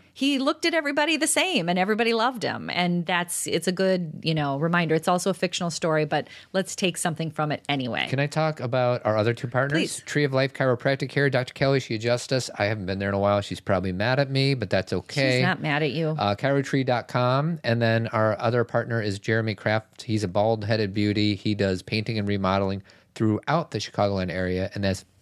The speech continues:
Speaker 2: avidco dot net. And I had a few other notes. Are we
Speaker 1: Okay.
Speaker 2: good on what you said? Can I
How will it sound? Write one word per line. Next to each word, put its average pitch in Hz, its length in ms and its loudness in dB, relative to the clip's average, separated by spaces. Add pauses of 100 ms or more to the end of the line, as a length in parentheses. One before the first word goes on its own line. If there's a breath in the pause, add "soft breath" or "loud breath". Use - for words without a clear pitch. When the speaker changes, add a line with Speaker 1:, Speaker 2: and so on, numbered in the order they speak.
Speaker 2:
avidco 110 640 0 (340 soft breath)
dot 85 300 0 (380 soft breath)
net. - 580 -4
And 107 100 -4
I 127 40 2
had 160 100 2
a 147 40 4
few 147 280 2
other 104 340 0
notes. 92 560 -2
Are 107 140 2
we 151 120 4
Speaker 1:
Okay. 208 120 0
Speaker 2:
good 139 260 2
on 135 460 0
what 120 240 0
you 120 100 -2
said? 127 420 0
Can 123 140 -2
I 123 200 2